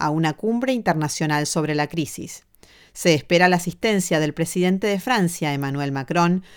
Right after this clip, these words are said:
del secretario general de la onu, Antonio Guterres, y de los líderes de Arabia Saudí y Jordania, entre muchos otros.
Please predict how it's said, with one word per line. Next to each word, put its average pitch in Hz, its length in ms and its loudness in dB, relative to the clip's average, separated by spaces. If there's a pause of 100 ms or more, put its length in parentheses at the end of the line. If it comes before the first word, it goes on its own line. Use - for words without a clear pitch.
(160)
del 185 140 0
secretario 226 500 2
general 170 400 2
de 165 80 4
la 156 180 2
onu, 165 380 0
Antonio 147 480 -2
Guterres, 143 640 2 (240)
y 202 80 0
de 196 100 6
los 202 160 2
líderes 262 340 0
de 214 100 0
Arabia 156 300 2
Saudí 175 560 -2
y 226 120 -6
Jordania, 147 600 0
entre 147 240 -2
muchos 214 440 -4
otros. - 500 -14